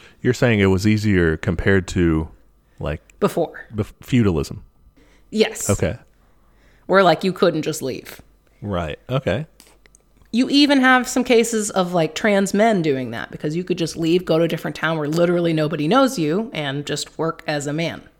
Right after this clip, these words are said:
Speaker 1: Huh. Yeah, I mean, I guess that makes sense.
Speaker 2: So the caveat here is that it's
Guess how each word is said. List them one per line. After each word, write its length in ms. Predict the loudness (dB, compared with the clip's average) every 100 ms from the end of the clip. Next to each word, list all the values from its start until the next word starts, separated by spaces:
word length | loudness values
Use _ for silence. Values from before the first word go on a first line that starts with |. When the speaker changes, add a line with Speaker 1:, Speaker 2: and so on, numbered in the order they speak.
| _ _ _ _ _ 0
Speaker 1:
Huh. 160 | 2 2
Yeah, 160 | 2 2
I 40 | 4
mean, 140 | 2
I 40 | 2
guess 180 | 2 0
that 80 |
makes 180 | -2 -2
sense. 320 | -4 -4 -8 -12 _ _ _ _ _ _ _ _ _ _ _ _
Speaker 2:
So 440 | -2 4 4 2 -4
the 260 | -4 0 2
caveat 440 | 4 2 4 2
here 280 | 4 4 4
is 160 | 4 4
that 100 | 4
it's 340 | 2 0 -10